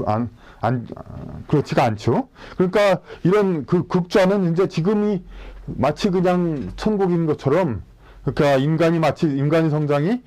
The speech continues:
마치 지상에 다, 다 된 것처럼, 에? 그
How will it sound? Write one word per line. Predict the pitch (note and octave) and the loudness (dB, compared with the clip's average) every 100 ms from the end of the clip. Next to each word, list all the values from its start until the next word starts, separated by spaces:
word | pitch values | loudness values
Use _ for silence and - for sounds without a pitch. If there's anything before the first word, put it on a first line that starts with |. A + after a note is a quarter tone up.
| - - - - | -14 -20 -20 -6
마치 | B2+ B2+ - C3+ | -2 -2 -2 -4
지상에 | - C3+ D3+ C#3+ | -2 0 0 0
다, | G#2+ G2+ | -4 -4
다 | - B2+ | -2 0
된 | D3+ | 0
것처럼, | C#3 B2+ C3+ C3+ F#2+ - | 0 -2 -2 -2 -2 -4
에? | F3+ B3 _ _ - - - | -4 -4 _ _ -20 -20 0
그 | C#3 C#3 C3+ A#2+ | 2 4 4 2